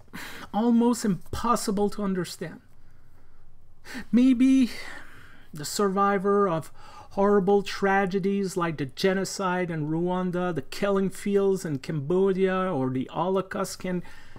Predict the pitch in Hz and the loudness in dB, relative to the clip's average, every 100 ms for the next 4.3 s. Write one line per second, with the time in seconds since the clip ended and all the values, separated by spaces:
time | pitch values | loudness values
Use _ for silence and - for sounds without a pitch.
0 | - - - - - 254 240 220 180 - | -14 -12 -4 -2 4 4 4 2 -2 -4
1 | 160 170 190 190 160 - - - - 147 | -4 2 2 2 -2 -8 -8 -8 -6 -2
2 | 147 139 185 185 - - - - 156 - | -2 0 2 2 -2 -10 -12 -8 -8 -4
3 | 156 165 160 165 151 151 147 - - - | -4 -2 -4 -4 -2 -2 -2 -6 -14 -12
4 | 165 143 - | -10 -10 -12